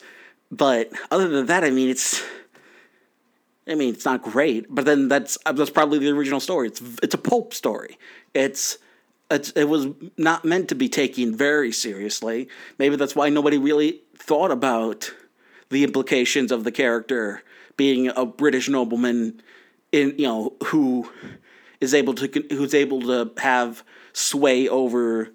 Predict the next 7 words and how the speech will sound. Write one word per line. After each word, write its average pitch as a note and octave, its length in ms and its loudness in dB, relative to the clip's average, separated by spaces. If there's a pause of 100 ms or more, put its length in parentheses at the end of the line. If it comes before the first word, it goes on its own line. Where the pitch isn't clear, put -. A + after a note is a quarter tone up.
the C3 80 0
wilds B2 640 2
of A#2 140 -2
Africa. A#2+ 680 -2 (460)
But, A2+ 320 -2 (1120)
oh B2 160 0
well. F#2+ 220 -8